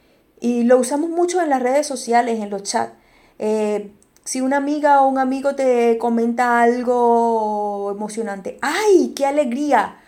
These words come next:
¡Ay, no puede ser! ¡Ay, ¿verdad? ¿Cuándo te dijeron? ¿Cuándo te dieron la noticia? ¡Ay, me duele el estómago! Todo ese, todos esos ay van sin H y con Y.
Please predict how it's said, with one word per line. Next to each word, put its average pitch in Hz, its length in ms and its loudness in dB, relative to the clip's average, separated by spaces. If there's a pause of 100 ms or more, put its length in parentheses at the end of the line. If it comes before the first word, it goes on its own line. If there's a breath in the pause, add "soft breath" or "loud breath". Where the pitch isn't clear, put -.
(400 soft breath)
¡Ay, 392 360 2
no 285 180 -2
puede 311 280 0
ser! 285 500 -2 (400 soft breath)
¡Ay, 349 320 2
¿verdad? 269 460 4 (420 loud breath)
¿Cuándo 349 300 4
te 370 80 4
dijeron? 285 560 0 (340 soft breath)
¿Cuándo 349 220 2
te 349 80 4
dieron 339 240 2
la 330 80 2
noticia? 285 560 -4 (540 soft breath)
¡Ay, 381 540 2 (120)
me 254 180 2
duele 285 300 4
el 311 80 0
estómago! 233 800 -4 (440 soft breath)
Todo 311 220 -2
ese, 359 260 -2 (140)
todos 330 260 2
esos 359 240 -2
ay 330 300 2
van 254 300 2
sin 277 240 -6
H 403 260 -2 (680)
y 294 160 -4
con 247 240 2
Y. 254 360 -4